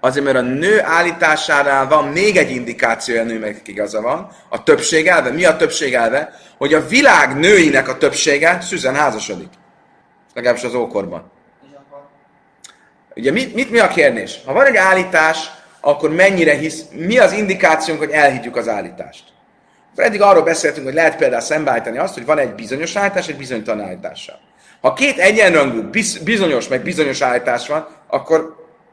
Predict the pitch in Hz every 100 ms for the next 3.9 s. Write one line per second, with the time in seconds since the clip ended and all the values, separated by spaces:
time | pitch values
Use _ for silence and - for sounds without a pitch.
0 | _ _ 160 180 175 131 120 113 117 110
1 | - 107 156 - _ _ _ - 113 175
2 | 170 123 123 131 123 117 117 - - -
3 | 120 123 113 101 98 98 95 117 113